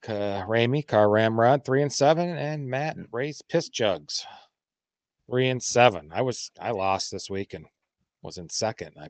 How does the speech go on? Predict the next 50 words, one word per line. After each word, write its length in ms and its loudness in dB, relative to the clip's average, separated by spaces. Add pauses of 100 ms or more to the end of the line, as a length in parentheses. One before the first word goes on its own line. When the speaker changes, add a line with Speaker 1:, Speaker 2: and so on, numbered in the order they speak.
(120)
Speaker 1:
plummeted 400 -14
down 280 -12
to 60 -16
fifth, 340 -6
so 180 -14
I, 180 -14 (220)
I 60 -18
dropped 340 -12
three 140 -12
spots. 500 -12
I've 80 -16
lost 280 -12
two 180 -12
in 60 -16
a 60 -14
row. 220 -8
Speaker 2:
Yep. 120 -8
Speaker 1:
But 100 -20 (720)
yeah. 80 -20 (560)
Ray's 320 6
at 120 -2
lost 340 4
five 320 4
in 80 4
a 40 4
row, 220 8
<laughs> 60 -2
and 200 8
Ramey's 560 6
at 180 2 (960)
lost 540 6 (180)
three 380 0
in 80 -6
a 60 -10
row. 360 -6 (300)
Speaker 2:
Yep. 160 -6
Speaker 1:
Not 80 -2
having 220 -2
a 20 0
Speaker 2:
Matt 120 4
Speaker 1:
good 100 6
Speaker 2:
and 80 0
Speaker 1:
one. 160 -2 (500)
Speaker 2:
Matt 220 -2
and 80 -6
I 100 2
are 120 6
tied 400 2
with 200 -2
the 260 2